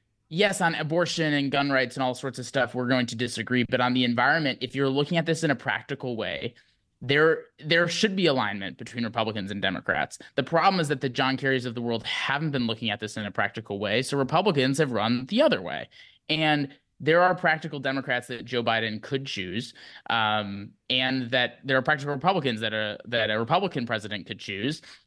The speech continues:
uh, if they, you know, don't <laughs> abolish the position. But would, would, would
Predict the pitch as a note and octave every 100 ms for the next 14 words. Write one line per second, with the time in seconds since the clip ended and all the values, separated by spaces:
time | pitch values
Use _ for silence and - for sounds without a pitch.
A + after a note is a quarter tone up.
0 | - A2+ G#2+ A2+ B2 A2 - _ - G#2+
1 | G2+ G2 A#2 A2+ C3 F3 D#3+ C3+ C3 A#2+
2 | A#2+ A2+ C#3 F3 B2 A2+ - - - -
3 | A#2 _ _ _ E3 D#3+ - - C3+ D#3+
4 | F#3 F#3 D#3 D#3+ E3+ - D3+ E3+